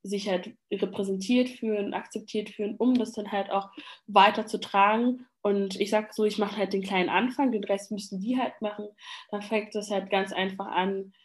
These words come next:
dass man dann Bücher bestellt, dass man Filme guckt, dass man vielleicht auf Demos geht, dass man sich unterhält mit anderen Freunden, dass man vielleicht einen anderen Freundeskreis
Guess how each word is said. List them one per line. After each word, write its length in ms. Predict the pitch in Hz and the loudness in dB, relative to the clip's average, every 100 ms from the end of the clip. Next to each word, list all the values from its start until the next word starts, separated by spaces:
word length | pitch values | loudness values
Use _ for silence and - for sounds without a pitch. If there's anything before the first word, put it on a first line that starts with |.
| _ _ _ | _ _ _
dass 140 | 208 | -2
man 100 | 208 | 2
dann 140 | 196 196 | 2 2
Bücher 280 | 233 247 220 | 2 4 2
bestellt, 540 | 214 - 202 196 190 | 0 0 4 4 2
dass 120 | 196 | -2
man 120 | 202 196 | -6 -4
Filme 300 | 240 240 226 | 0 0 0
guckt, 320 | 226 220 220 | 0 -2 -2
dass 120 | 220 | -6
man 100 | 220 | -6
vielleicht 240 | 240 233 | -4 -6
auf 100 | 247 | -8
Demos 440 | - 226 233 220 220 | -6 -4 -2 -4 -6
geht, 280 | 220 214 208 | -4 -2 -2
dass 140 | 202 | -4
man 100 | 214 | -6
sich 140 | 214 | -6
unterhält 420 | - 240 226 226 - | -6 -2 2 0 0
mit 100 | - | -4
anderen 300 | 220 214 208 | -4 -4 -4
Freunden, 240 | - 214 | 0 0
dass 140 | 214 | -2
man 80 | 220 | -6
vielleicht 260 | 214 220 214 | -4 -4 -4
einen 100 | 233 | -2
anderen 300 | 233 247 247 | 2 4 2
Freundeskreis 640 | - 220 226 - - 214 | 2 2 0 -4 -6 -8